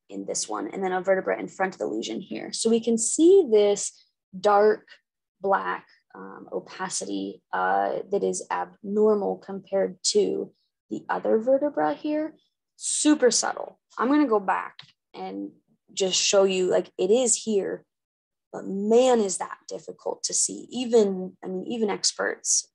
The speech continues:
would say that this is a difficult case to see just on x-rays. Um, but we did identify it, fortunately. Um, also to note that this side is not the same as this side, right? This is more white, it's more opaque. So something is happening on the right side of this,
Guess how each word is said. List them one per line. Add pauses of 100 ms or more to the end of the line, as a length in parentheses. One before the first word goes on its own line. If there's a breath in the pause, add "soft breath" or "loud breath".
(260)
would
say
that
this
is
a
difficult
case
to
see
just
on
x-rays. (540 loud breath)
Um,
but
we
did
identify
it,
fortunately.
Um,
also
to
note
that
this
side
is
not
the
same (380 soft breath)
as
this
side,
right?
This
is
more
white,
it's
more
opaque. (280 soft breath)
So
something
is
happening
on
the
right
side
of
this,